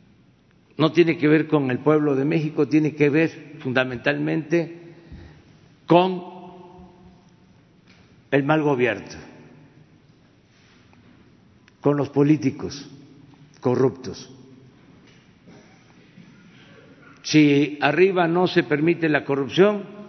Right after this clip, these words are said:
hay honestidad en el gobierno y el presupuesto rinde, alcanza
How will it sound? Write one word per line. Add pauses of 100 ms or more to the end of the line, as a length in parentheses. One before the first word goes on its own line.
(4000)
hay (3250)
honestidad
en
el
gobierno (1200)
y
el
presupuesto
rinde,
alcanza